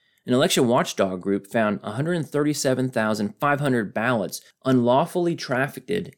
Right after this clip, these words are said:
in Wisconsin. Biden won that state by twenty thousand votes. In North Carolina, an election watchdog group finished their audit of North Carolina voter rolls and uncovered close to eight thousand dead voters,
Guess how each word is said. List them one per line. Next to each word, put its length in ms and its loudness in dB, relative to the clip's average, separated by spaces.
in 180 2
Wisconsin. 680 -2
Biden 340 6
won 200 4
that 180 2
state 340 0
by 160 0
twenty 360 -8
thousand 480 -4
votes. 400 -12
In 140 4
North 280 2
Carolina, 720 4
an 120 2
election 600 0
watchdog 600 -2
group 300 -4
finished 440 -2
their 200 2
audit 320 0
of 180 -6
North 320 -2
Carolina 320 -2
voter 340 6
rolls 440 -4
and 140 -6
uncovered 520 -2
close 280 -2
to 140 -6
eight 220 -4
thousand 540 -2
dead 240 2
voters, 400 -4